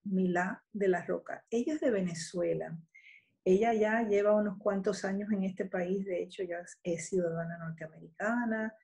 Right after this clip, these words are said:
como creo que la mayoría de todas las que están leyendo esta noche. Y, eh, ella es poeta y también es, eh,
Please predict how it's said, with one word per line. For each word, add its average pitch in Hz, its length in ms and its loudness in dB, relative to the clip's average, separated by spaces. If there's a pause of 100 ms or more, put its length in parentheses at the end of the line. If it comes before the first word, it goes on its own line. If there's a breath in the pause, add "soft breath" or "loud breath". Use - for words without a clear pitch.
(100)
como 175 240 -4
creo 190 220 4
que 202 100 6
la 190 80 2
mayoría 175 400 0
de 180 140 0
todas 190 260 0
las 180 160 -2
que 185 80 -10
están 190 260 -4
leyendo 180 360 -2
esta 185 220 -6
noche. 226 480 -2 (720 loud breath)
Y, 262 520 2
eh, 185 640 4
ella 233 320 2
es 240 280 -4 (300)
poeta 185 640 2 (520)
y 262 140 4
también 233 680 2 (140)
es, 185 360 0 (340)
eh, 185 300 0